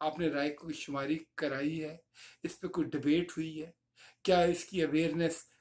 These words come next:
लॉ पास करने से पहले आपने दी है? हमेशा क्या होता है कि इन चीज़ों का आपको बताया नहीं जाता।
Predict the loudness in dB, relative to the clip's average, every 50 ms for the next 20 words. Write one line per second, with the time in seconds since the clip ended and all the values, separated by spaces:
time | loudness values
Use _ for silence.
0 | _ _ _ _ -4 0 2 4 6 6 6 6 6 4 2 2 2 0 -2 -2
1 | -2 -2 -2 -2 -4 -4 -6 -6 -4 -2 0 0 0 -2 -2 -2 -4 -4 -4 -2
2 | -6 -6 -6 -4 -4 -6 -8 -12 _ _ _ _ _ _ _ _ _ _ _ _
3 | _ _ _ _ _ _ _ _ _ _ -6 0 2 2 2 2 0 0 0 -2
4 | -4 -6 -12 _ _ _ _ _ _ _ _ _ _ 0 2 4 6 6 4 2
5 | 0 -2 -4 -4 -4 -6 -8 -12 -12 -12 -10 -10 -10 -8 -6 -6 -4 -2 -2 -2
6 | -2 -2 -4 -4 -4 -8 -10 -10 -10 -6 -4 0 0 0 0 0 -2 -4 -4 -4
7 | -4 -4 -6 -10 -14 -14